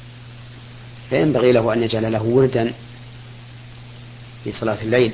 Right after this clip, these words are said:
حسب ما تقتضيه حاله من النشاط والكسل، فيصلي ما شاء الله، ثم يختم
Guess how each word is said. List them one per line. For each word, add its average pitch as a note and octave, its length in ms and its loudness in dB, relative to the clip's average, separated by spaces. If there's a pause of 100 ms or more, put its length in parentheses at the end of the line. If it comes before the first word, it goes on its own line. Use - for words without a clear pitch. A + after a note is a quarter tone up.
حسب C3 320 -2
ما A2+ 180 -2
تقتضيه A2+ 480 -6
حاله G#2+ 400 0
من A2 120 -6
النشاط G#2+ 460 -2
والكسل، G#2+ 400 -4 (1700)
فيصلي B2 460 2
ما A2+ 120 -2
شاء G#2 240 -2
الله، A#2 300 -2 (1600)
ثم A#2+ 300 2 (1200)
يختم A2 520 -4